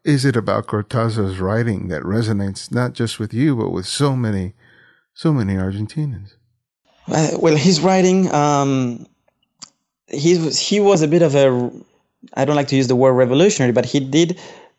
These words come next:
Speaker 2: he was, uh, he was unexpected. He used the language in an unexpected ways. He gave himself permissions to use words in a different way, and he gave himself permission to, uh, tell stories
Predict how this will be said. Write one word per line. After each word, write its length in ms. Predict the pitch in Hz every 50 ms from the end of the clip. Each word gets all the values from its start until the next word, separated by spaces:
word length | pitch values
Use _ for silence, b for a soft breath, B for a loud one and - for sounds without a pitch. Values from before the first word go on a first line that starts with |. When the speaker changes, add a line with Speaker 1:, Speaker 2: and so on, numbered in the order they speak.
| _ _ - - -
Speaker 2:
he 300 | 147 147 139 123 151 160
was, 340 | 156 151 160 156 151 147 131
uh, 140 | 135 120 113
he 160 | 135 - 180
was 140 | 180 202 151
unexpected. 960 | - - 135 170 175 156 - - - - - - 165 160 - - - 107 -
He 260 | 110 - - 147 156
used 140 | 170 175 139
the 80 | 151 147
language 300 | 151 156 165 160 135 139
in 80 | 135
an 80 | 131 135
unexpected 680 | 131 131 131 131 - - - - 127 - - - 139 123
ways. 400 | 110 120 123 113 104 98 95 B B B B B
He 180 | - - 135 127
gave 240 | 127 143 143 139 135
himself 420 | 135 127 - - 143 135 - -
permissions 880 | - 135 131 131 139 151 151 - - 147 143 143 143 135 - - B B B B B B _
to 120 | - 135
use 360 | 131 131 135 135 127 131 - B B B B B B B B _ -
words 380 | 110 120 151 170 175 151 -
in 80 | 156 156
a 60 | 147
different 360 | 135 151 143 - 147 143 139
way, 240 | 139 139 139 151 156 B B B B
and 140 | - 127
he 140 | 127 131 143
gave 240 | 139 143 151 147 139
himself 460 | 139 139 135 - - 131 131 127 -
permission 560 | - 135 135 151 175 180 - - 165 165 160 160 B B B B _ _
to, 260 | - - 151 147 147
uh, 220 | 139 135 135 131 127 B B B _ _
tell 260 | - - 165 175 175
stories 760 | - - - - 170 170 165 160 160 160 147 - - - _